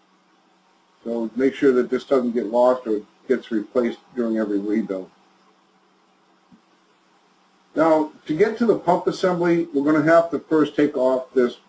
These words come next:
fluid baffle. And this is gonna expose the sprocket and chain so we can remove that to get the valve body off.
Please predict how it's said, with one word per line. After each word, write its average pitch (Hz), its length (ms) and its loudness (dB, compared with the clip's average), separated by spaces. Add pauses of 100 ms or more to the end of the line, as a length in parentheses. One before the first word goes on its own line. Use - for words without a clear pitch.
(220)
fluid 139 340 4
baffle. 110 480 -6 (240)
And 113 140 -2
this 127 180 -2
is 123 120 -4
gonna 127 200 0
expose 127 720 2
the 113 240 -2 (420)
sprocket 127 640 -2
and 107 100 -8
chain 135 360 0
so 120 120 -6
we 113 120 -2
can 113 200 -6
remove 113 380 2
that 120 280 2
to 107 40 -20
get 107 220 -6
the 104 40 -8
valve 110 340 0
body 101 280 -2
off. 110 280 -6